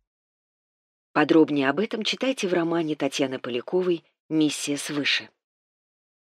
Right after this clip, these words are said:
«Там им и место», подумала тогда я.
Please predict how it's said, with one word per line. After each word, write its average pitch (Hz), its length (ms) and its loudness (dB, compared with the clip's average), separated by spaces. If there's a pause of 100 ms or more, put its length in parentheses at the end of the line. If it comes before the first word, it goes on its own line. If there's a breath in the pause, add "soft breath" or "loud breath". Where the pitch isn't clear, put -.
«Там 214 380 8
им 247 140 4
и 254 200 2
место», 156 720 4
подумала 156 480 6
тогда 151 260 4
я. 151 320 4